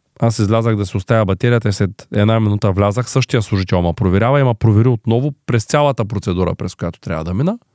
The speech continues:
Тоест забелязах, че там хората никога не притупват правилата. Тоест, ако трябва да те проверят и минеш осем пъти, осем пъти ще те проверят със сигурност, без значение, ще знаят, че минута по-рано си отишъл до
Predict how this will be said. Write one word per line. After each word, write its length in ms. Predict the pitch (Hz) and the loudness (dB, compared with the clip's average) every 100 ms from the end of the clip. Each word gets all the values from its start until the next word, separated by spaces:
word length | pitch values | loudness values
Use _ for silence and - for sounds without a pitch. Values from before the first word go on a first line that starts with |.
| _ _ _ _ _ _ - | _ _ _ _ _ _ 0
Тоест 220 | 151 135 | 2 2
забелязах, 460 | 139 139 156 160 | 2 2 2 0
че 100 | - | -2
там 180 | - 147 | -4 -2
хората 360 | 127 135 123 139 | 0 -2 0 -2
никога 380 | 127 - 107 127 | -2 -2 -2 0
не 360 | 123 120 120 110 | 0 -2 -4 -4
притупват 800 | 113 - 107 - 107 _ - - _ _ _ _ _ _ - | -4 -4 -6 -2 -4 _ -20 -20 _ _ _ _ _ _ -2
правилата. 540 | 104 90 87 78 - | 0 2 0 -2 -6
Тоест, 280 | - 104 - | -2 -2 -2
ако 160 | 98 | -6
трябва 220 | - 131 110 | -2 -2 -2
да 80 | |
те 120 | 95 92 | -6 -8
проверят 580 | 95 95 160 202 - - | -4 0 0 -2 -8 -4
и 60 | |
минеш 300 | 123 127 104 | 0 2 2
осем 300 | 120 113 92 | 0 0 -2
пъти, 220 | - 160 120 | -2 0 0
осем 240 | 117 101 | 0 -2
пъти 220 | - - | -2 -6
ще 140 | - - | -6 -6
те 60 | |
проверят 420 | - 101 165 - - | -2 0 0 -2 -8
със 220 | - 101 | -4 -2
сигурност, 640 | - 123 98 139 185 - - | 0 0 2 2 0 -6 -4
без 200 | 127 147 | 0 2
значение, 360 | 139 110 143 139 | 0 0 2 0
ще 200 | - 123 | 0 0
знаят, 260 | 120 127 | 2 0
че 200 | - 123 - _ - | 0 -6 -6 _ 0
минута 340 | 127 139 147 113 | 4 4 2 0
по-рано 300 | 131 131 123 | 0 0 0
си 120 | 113 | -2
отишъл 240 | - 120 | 0 0
до 140 | 101 | 0